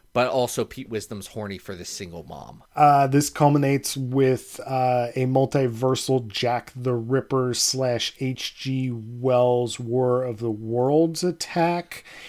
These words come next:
Speaker 2: in which
Speaker 1: I feel like Paul Cornell's trying to say something about Britain, but he's either not saying it en-,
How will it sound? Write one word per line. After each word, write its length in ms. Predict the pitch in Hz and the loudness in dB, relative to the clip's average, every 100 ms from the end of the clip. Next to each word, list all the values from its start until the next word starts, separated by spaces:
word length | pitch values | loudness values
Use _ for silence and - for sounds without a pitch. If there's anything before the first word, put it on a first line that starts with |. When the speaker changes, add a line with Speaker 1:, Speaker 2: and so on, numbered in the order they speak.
| - | -2
Speaker 2:
in 200 | 147 139 | 2 4
which 140 | 135 131 | 4 4
Speaker 1:
I 20 | |
feel 140 | 269 277 | 8 8
like 140 | 262 | 8
Paul 200 | - 233 | 6 6
Cornell's 420 | 226 220 190 175 | 6 2 4 2
trying 180 | - 180 | 2 0
to 60 | 156 | 0
say 260 | - 165 | 0 0
something 380 | 151 - 147 143 | 0 -6 -6 -6
about 260 | 127 120 98 | -2 -2 -2
Britain, 440 | 110 120 147 143 - _ - | -6 -6 -6 -10 -14 _ 0
but 240 | 139 123 - | 2 2 -2
he's 300 | 151 131 143 | -12 -10 -8
either 220 | 165 143 | -4 -4
not 340 | 117 123 147 | -2 -2 -2
saying 360 | - 156 135 160 | -4 -2 -2 -2
it 80 | 170 | -2
en-, 220 | 180 | -4